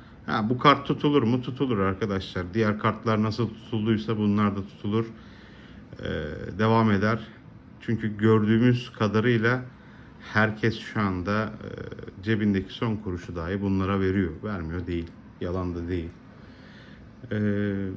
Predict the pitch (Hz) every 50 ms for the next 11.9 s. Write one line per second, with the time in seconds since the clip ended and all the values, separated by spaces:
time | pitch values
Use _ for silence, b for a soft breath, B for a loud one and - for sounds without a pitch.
0 | - 98 - - - - - - - - 151 147 131 127 131 131 127 135 131 123
1 | - - - 123 131 127 123 127 123 123 123 123 120 - - - - - 98 98
2 | 107 113 113 113 113 120 120 117 120 123 135 127 127 123 - - 117 107 98 87
3 | 85 82 82 - - - - - - - - - 104 104 104 - - 127 123 110
4 | 104 - - 101 98 98 98 110 117 123 123 123 - - 117 120 120 117 107 95
5 | 92 90 90 - 107 104 107 - 104 98 90 87 85 92 104 113 107 95 92 95
6 | 113 110 98 - - - - - - 87 78 76 - - - - 87 85 101 107
7 | 107 - - - B B B B B B B B B B - - 87 87 85 101
8 | 101 - - 120 - - - 92 87 87 87 90 98 - - - 92 90 98 95
9 | 92 92 92 95 80 87 87 85 80 85 85 87 - - - - - - 104 95
10 | 92 87 - - 85 87 - - - 98 92 - - 92 90 - - 101 92 87
11 | 85 85 85 85 85 85 80 82 80 82 80 82 80 82 85 92 101